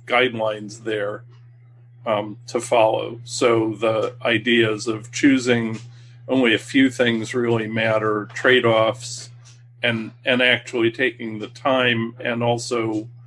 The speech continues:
the stiffening against resistance, um, to be able to make those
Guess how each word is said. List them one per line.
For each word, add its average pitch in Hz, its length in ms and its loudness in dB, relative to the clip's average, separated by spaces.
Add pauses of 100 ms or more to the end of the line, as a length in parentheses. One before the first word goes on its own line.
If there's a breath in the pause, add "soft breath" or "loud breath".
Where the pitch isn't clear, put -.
(960 soft breath)
the 113 560 0 (1200)
stiffening 139 640 0
against 120 500 -2
resistance, 107 1000 -4 (640)
um, 110 240 -2
to - 120 -4
be 120 200 2
able 113 200 0
to 107 60 -4
make 107 300 -4
those - 280 -14